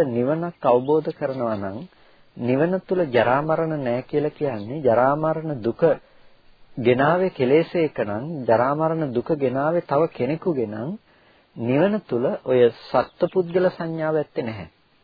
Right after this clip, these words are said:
ඒ නිසා ජරා මරණ ධර්මයන්, ජරා මරණ පුද්ගලයන්ගේ කරලා දුක ගෙනල්ලා දෙන්න පුළුවන් කමක් ඔබට ඇත්තේ නැහැ.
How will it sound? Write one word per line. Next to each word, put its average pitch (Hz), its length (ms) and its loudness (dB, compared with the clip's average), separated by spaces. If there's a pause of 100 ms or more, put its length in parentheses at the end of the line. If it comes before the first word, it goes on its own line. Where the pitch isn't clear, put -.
(720)
ඒ 131 80 4
නිසා 127 320 -4 (100)
ජරා 117 380 4
මරණ 135 400 -4
ධර්මයන්, 110 580 -4 (100)
ජරා 117 300 2
මරණ 120 400 -6
පුද්ගලයන්ගේ 131 760 -4
කරලා 101 440 -6 (440)
දුක 110 300 -2
ගෙනල්ලා 127 400 -2
දෙන්න 117 260 -6
පුළුවන් 110 360 -4
කමක් 107 320 -14
ඔබට 104 240 -4
ඇත්තේ 101 260 -6
නැහැ. 95 220 -8